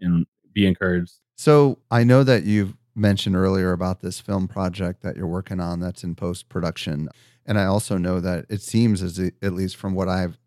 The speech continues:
Speaker 2: heard, and we've had private conversations about how you really are hoping that N F Ts could impact the film industry. Talk to me a little bit about where you think N F Ts and movie making and films and all that stuff could go.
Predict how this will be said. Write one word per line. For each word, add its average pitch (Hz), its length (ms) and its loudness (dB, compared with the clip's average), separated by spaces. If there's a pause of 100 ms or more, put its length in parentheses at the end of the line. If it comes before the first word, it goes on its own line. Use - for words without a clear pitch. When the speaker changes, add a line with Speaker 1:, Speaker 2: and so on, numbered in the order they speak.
(160)
Speaker 2:
heard, 101 320 2
and 92 100 -2
we've 98 140 -2
had 95 180 -4
private 92 280 -4
conversations 92 720 -6
about 87 360 -6 (500)
how 98 240 2
you 92 220 0
really 104 300 2
are 90 120 0
hoping 92 640 -2
that 87 440 -4
N 107 160 0
F 95 120 -4
Ts 92 260 -4
could - 180 -8
impact 95 400 -6
the - 80 -16
film 98 280 -2
industry. 82 440 -6
Talk - 240 -8
to 156 60 -6
me 139 100 0
a 117 60 2
little 104 200 -2
bit 101 80 -2
about 90 340 -2
where 92 140 -6
you 92 160 -4
think 90 340 -10 (440)
N 110 120 4
F 98 140 0
Ts 90 380 -2
and 85 180 -4
movie 92 280 -2
making 90 420 -4
and 85 180 -6
films 90 320 -6
and 85 100 -6
all 85 100 -6
that 78 200 -8
stuff - 260 -12
could 76 160 -14
go. 82 260 -10